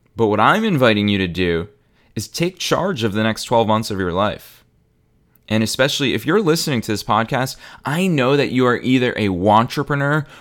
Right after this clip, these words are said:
or an entrepreneur. And I've said it on this podcast before, nothing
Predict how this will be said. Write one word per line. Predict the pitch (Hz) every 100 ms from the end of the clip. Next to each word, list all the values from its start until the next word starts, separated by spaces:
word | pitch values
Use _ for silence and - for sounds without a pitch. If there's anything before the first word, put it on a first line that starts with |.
| -
or | 123 110
an | - -
entrepreneur. | 117 120 113 104 104 92 73 - _ _ _ _
And | 117 139
I've | 175
said | - 165
it | 156
on | 139
this | 139
podcast | - 131 117 117 107
before, | 107 - 104 85 - - -
nothing | 107 123 139 143 139 160 156 147